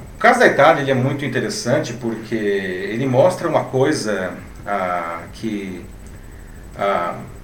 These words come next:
é muito emblemático, não? Há um mês eram só dezessete casos, não? E, deze-, perdão, dezessete mortes e novecentos casos. Lá, todos na região da Lombardia, que é a região mais rica e industrializada da Itália, no norte, não? E os governos locais, eles, eles impuseram uma,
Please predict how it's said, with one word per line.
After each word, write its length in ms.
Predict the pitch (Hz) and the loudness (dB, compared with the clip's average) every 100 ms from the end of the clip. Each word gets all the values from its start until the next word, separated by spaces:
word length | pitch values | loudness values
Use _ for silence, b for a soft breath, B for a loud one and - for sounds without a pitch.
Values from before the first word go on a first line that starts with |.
| - - - - - - - | -16 -16 -16 -16 -16 -14 -4
é 60 | 127 | 0
muito 220 | 156 180 | 0 0
emblemático, 520 | 185 185 127 127 - | 2 4 6 4 2
não? 280 | 120 117 117 | 0 0 2
Há 80 | 127 | 4
um 120 | 220 | 6
mês 440 | 185 139 196 - 135 | 8 6 4 2 0
eram 160 | 127 | 0
só 180 | 127 151 | 2 0
dezessete 460 | 151 165 170 170 - | 2 0 0 -2 2
casos, 500 | 123 135 135 95 90 | 6 6 6 -2 -8
não? 160 | 98 95 - | -8 -10 -8
E, 220 | 107 101 | -6 -6
deze-, 360 | 101 117 110 117 | -6 -6 -4 0
perdão, 260 | 113 135 110 | 4 6 4
dezessete 360 | 110 131 - | 2 0 0
mortes 320 | 123 117 - 135 | 4 4 4 0
e 40 | |
novecentos 380 | 151 156 170 - | -2 -2 -4 -2
casos. 500 | 139 156 127 - - B B B B B B B - - | 4 4 4 -2 -10 B B B B B B B -12 4
Lá, 220 | 127 143 | 6 6
todos 180 | 151 180 | 6 4
na 80 | 151 | 4
região 220 | 151 147 | 4 4
da 60 | |
Lombardia, 580 | 147 139 131 104 110 165 | 4 8 6 6 2 2
que 100 | - | 4
é 40 | 117 | 2
a 60 | |
região 220 | 120 117 | 2 2
mais 240 | 127 127 123 | 4 4 4
rica 260 | 127 127 | 0 0
e 40 | 123 | 0
industrializada 720 | 113 - 123 117 110 120 117 | 0 0 0 0 2 2 2
da 80 | 110 | 0
Itália, 320 | 101 123 147 | 2 2 4
no 120 | 117 | 2
norte, 360 | 113 139 180 113 | 4 2 2 -4
não? 240 | 107 110 | -4 -4
E 120 | 113 | -2
os 260 | 120 117 113 | 0 0 0
governos 320 | 123 123 135 | 0 0 2
locais, 400 | 131 123 117 117 | 0 0 2 0
eles, 220 | 131 143 - - - | 0 -6 -10 -14 -8
eles 280 | 117 117 120 | -4 -4 -4
impuseram 640 | 131 - 156 117 120 139 131 | -6 -6 -2 4 6 6 2
uma, 560 | 113 104 104 95 101 | -2 -4 -8 -6 -6